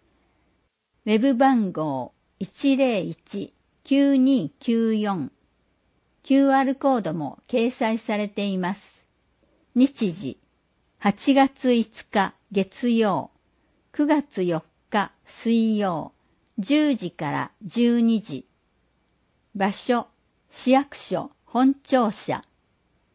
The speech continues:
定員、各回二十五人程度。内容、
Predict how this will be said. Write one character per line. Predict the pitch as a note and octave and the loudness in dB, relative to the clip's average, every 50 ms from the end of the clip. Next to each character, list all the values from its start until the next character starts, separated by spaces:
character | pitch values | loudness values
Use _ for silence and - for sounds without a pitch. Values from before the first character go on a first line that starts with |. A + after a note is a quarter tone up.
| _ _ _ - | _ _ _ -2
定 | - B3 B3 B3 B3 A#3+ A#3+ | 0 0 2 2 2 2 2
員、 | A#3+ A#3+ A#3 A3+ A3+ G#3+ - A#3+ _ _ _ _ _ _ _ _ _ - | 2 2 2 2 0 0 -2 -6 _ _ _ _ _ _ _ _ _ 0
各 | - B3+ C4 - - - _ - | 0 0 0 -2 -12 -20 _ -4
回 | - F#3 E3 E3+ D3+ - - _ _ _ _ - | -2 -2 -2 -2 -4 -8 -10 _ _ _ _ 0
二 | A3+ C4 C#4 | 2 2 4
十 | - - B3 G3+ E3 D3 | 2 2 0 0 0 -2
五 | D3+ F#3+ F3+ F3+ | -4 -6 -2 0
人 | F#3+ A3+ A#3+ A#3 A#3+ A#3 | 0 2 2 0 0 -2
程 | _ - B3 A#3 G#3+ F3+ D3 | _ 0 0 2 2 0 -2
度。 | - A#2 G#2 - _ _ _ _ _ _ _ _ _ _ _ _ _ _ _ _ _ _ _ - | -4 -6 -8 -10 _ _ _ _ _ _ _ _ _ _ _ _ _ _ _ _ _ _ _ 0
内 | G#3 G#3+ A#3 A#3+ A#3 A#3 A3+ A3+ | 2 4 4 6 4 4 4 4
容、 | A3 G#3+ G3+ G3 F#3+ F3+ - | 2 2 2 0 0 -2 -4